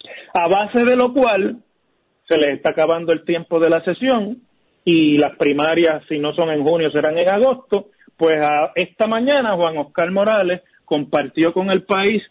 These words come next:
las, los hallazgos preliminares que fun-, formarán parte de un informe preliminar, porque obviamente la investigación no va a concluir en buen rato, al paso que va. Y miren los hallazgos,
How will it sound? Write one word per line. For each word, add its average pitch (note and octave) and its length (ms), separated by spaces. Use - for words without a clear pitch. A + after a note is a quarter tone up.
las, D3+ 440
los F3 180
hallazgos G#3 640
preliminares A3 680
que F3+ 120
fun-, E3+ 340
formarán E3 440
parte - 460
de D#3+ 140
un G3 120
informe G#3+ 460
preliminar, G#3+ 640
porque E3 240
obviamente G3 440
la G3+ 80
investigación E3+ 540
no G3+ 80
va G#3 80
a F#3+ 40
concluir G3+ 360
en F3+ 80
buen F#3+ 160
rato, A3+ 420
al D#3 180
paso F#3 300
que G#3 100
va. G#3+ 280
Y G3 140
miren C#4 300
los A3+ 120
hallazgos, A#2 600